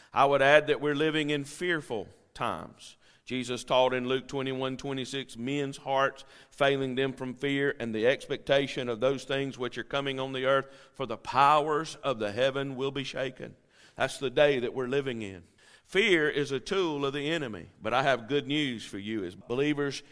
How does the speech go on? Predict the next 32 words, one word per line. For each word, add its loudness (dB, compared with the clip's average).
in 0
the -2
body 6
of -2
Christ, 2
we -2
don't -2
have 2
to -6
be 0
afraid. -2
Second 0
Timothy -2
one -2
seven, -2
"For -4
God 6
has -4
not 0
given -2
us -4
a -6
spirit -4
of -2
fear." -4
Fear -8
is -12
a -12
spirit. -6
Everybody 0
say 0
that. -2